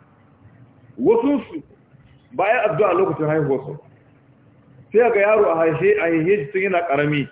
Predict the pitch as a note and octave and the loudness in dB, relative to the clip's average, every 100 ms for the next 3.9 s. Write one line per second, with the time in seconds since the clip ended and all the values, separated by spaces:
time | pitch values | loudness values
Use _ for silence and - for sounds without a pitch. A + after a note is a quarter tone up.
0 | - _ _ _ _ _ _ _ _ _ | -14 _ _ _ _ _ _ _ _ _
1 | _ _ _ _ _ _ _ _ _ _ | _ _ _ _ _ _ _ _ _ _
2 | G3 A#3 F#3 F#3 F3+ G3+ G3 D#3 B2+ A#2 | 0 0 2 0 0 0 2 0 0 -2
3 | - - D#3+ F3 D#3+ C3+ C#3 F#2 | -4 -4 -2 -2 -2 -2 -2 -2